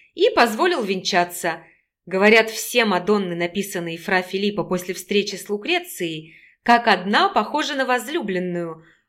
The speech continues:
а младенцы на его собственных детей.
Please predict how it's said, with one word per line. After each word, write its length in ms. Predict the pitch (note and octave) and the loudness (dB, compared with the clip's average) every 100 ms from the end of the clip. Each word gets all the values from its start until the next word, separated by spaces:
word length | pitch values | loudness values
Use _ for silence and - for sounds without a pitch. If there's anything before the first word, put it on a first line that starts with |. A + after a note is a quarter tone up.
| - | 2
а 140 | C#4 | 4
младенцы 680 | A#3+ G#3 G3+ C4+ G4+ G4+ E4 | 6 6 6 2 0 0 -2
на 80 | A#3 | 0
его 220 | G#3 F4 | 0 0
собственных 580 | - C4+ - C4+ A3 F3+ | -2 -4 -4 -4 -2 -2
детей. 580 | E3+ - D#3+ C#3+ C#3+ | -6 -8 -8 -8 -14